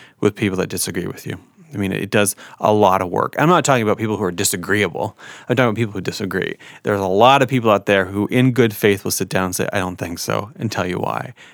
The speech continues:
Uh, that'll kick you off cognitive autopilot probably and, and does a lot of work. That's the population at large. Now, the government types. We need to build participatory democratic institutions so that people can practice good political decision-making with live ammo.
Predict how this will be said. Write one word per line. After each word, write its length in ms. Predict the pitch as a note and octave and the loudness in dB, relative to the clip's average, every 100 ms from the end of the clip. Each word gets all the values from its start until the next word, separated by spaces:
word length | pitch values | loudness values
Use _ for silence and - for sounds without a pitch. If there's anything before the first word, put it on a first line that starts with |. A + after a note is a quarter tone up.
| - | -8
Uh, 180 | - - | -4 0
that'll 240 | A#2+ C3 | 2 2
kick 260 | A#2+ B2 - | 2 -4 0
you 100 | A2 | 0
off 200 | G2 - | 0 -2
cognitive 420 | G#2+ F#2+ G2 F#2 | -4 -2 -4 -2
autopilot 540 | F#2+ G2 G#2 B2+ C#3+ - | -2 -2 -2 -4 -6 -6
probably 500 | C3+ D3+ D3 D#3 D2+ | -6 -4 -4 -4 -4
and, 160 | - - | -6 -6
and 180 | G2+ | -6
does 160 | G#1+ - | -6 -6
a 40 | - | -6
lot 100 | A#1 | -6
of 60 | |
work. 180 | - - _ _ _ _ | -8 -12 _ _ _ _
That's 200 | - A2 | -4 -2
the 100 | A2+ | -4
population 540 | G#2+ - G#2 G#2 - A#2 | -6 -8 -6 -6 -6 -6
at 40 | |
large. 200 | - - - - - - - - - - | -6 -8 -16 -20 -20 -20 -18 -20 -14 -2
Now, 120 | A#2 | 2
the 80 | A#2+ | 4
government 320 | A#2+ G2+ - | 4 2 -2
types. 320 | G#2+ - - - _ _ _ _ _ _ _ - - _ _ D3+ | -8 -10 -16 -20 _ _ _ _ _ _ _ -20 -20 _ _ 6
We 120 | D#3 | 6
need 120 | D#3 | 8
to 60 | D3 | 6
build 240 | C3 A2+ | 6 4
participatory 560 | A#2+ A2 B2 A2 G#2 G2 | 2 2 0 0 0 2
democratic 540 | G2 G2 G2+ F#2 F#2+ | 0 -2 -2 -2 -2
institutions 800 | F2+ - F#2+ F#2+ F2 F#2 F2+ - _ _ _ _ - | -6 -6 -4 -4 -4 -6 -8 -12 _ _ _ _ -6
so 220 | - - | -2 2
that 140 | G#2+ - | 2 2
people 220 | A2+ G#2+ | 0 0
can 140 | G2+ | -4
practice 720 | - - F#2+ F2 - - - | -4 0 0 0 -6 -6 -6
good 180 | - G2 | -4 -4
political 300 | - F#2+ F#2+ | -2 -4 -4
decision-making 720 | F2+ E2+ F#2 F#2+ F#2 F2 F#2+ E2 | -4 -4 -4 -4 -4 -4 -6 -6
with 220 | G2+ G2 | -6 -4
live 280 | F#2 F2+ F2+ | -2 -2 -4
ammo. 360 | F2 F2+ F2 | -6 -8 -12